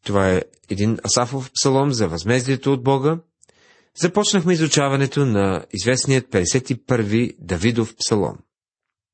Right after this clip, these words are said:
В следващото предаване ще продължим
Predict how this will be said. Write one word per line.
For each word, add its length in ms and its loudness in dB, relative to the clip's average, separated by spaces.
В 60 -20
следващото 460 0
предаване 480 2
ще 240 -4
продължим 680 0